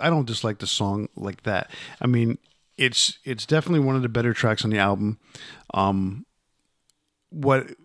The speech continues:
I, I don't like the cutoff. You said you don't have a problem with it and don't mind it. It's just kinda weird to me. It almost sounds like there's a mistake made. Um, and we saw it in concert when they played it. They played it live, and, and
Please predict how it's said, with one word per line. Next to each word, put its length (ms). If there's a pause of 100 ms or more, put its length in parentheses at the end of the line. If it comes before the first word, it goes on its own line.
(160)
I, 260
I 40
don't 300
like 220
the 60
cutoff. 440
You 180
said 220
you 60
don't 340
have 120
a 40
problem 280
with 120
it 100
and 100
don't 180
mind 200
it. 120
It's 140
just 200
kinda 220
weird 300
to 80
me. 220
It 60
almost 280
sounds 200
like 120
there's 180
a 40
mistake 440
made. 320 (480)
Um, 340 (340)
and 320 (180)
we 140
saw 300
it 60
in 60
concert 400
when 140
they 100
played 300
it. 80
They 100
played 300
it 100
live, 480
and, 300
and 360